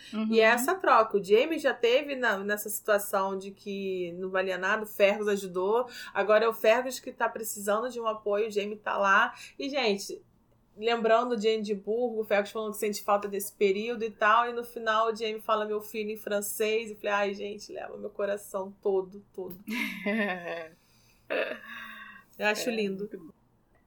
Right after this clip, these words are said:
Speaker 2: E aí, gente, e no final o Fergus fala assim, eu, é, agradecendo por tá, o Jamie tá salvando a vida dele mais uma vez, porque o Jamie tá sempre salvando a vida do Fergus também, gente.
Speaker 1: É
Speaker 2: Ai,
Speaker 1: mesmo.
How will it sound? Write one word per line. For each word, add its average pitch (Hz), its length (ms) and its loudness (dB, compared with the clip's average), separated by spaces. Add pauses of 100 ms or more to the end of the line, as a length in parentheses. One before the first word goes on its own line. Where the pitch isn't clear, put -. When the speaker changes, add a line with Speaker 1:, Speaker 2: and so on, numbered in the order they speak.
Speaker 2:
E 254 120 2
aí, 285 340 8
gente, 247 420 0
e 277 60 -4
no 330 100 0
final 339 340 2
o 339 40 -6
Fergus 320 240 2
fala 294 260 4
assim, 294 360 -6
eu, 233 200 4 (200)
é, 214 500 -4 (580)
agradecendo 269 640 0
por 294 260 -4
tá, 262 300 2
o 262 80 -2
Jamie 254 220 -4
tá 269 140 -2
salvando 254 420 0
a 247 40 -2
vida 240 200 -4
dele 233 260 -2
mais 226 340 2
uma 247 180 -2
vez, 196 340 -2
porque - 160 -8
o 202 60 -6
Jamie 202 240 -4
tá 240 100 -2
sempre 202 300 -4
salvando 190 320 -4
a - 20 -4
vida 185 180 -8
do 185 100 -12
Fergus 175 340 -6
também, 180 400 -10
gente. - 320 -18 (520)
Speaker 1:
É 214 40 -10
Speaker 2:
Ai, 202 80 -4
Speaker 1:
mesmo. 208 480 -6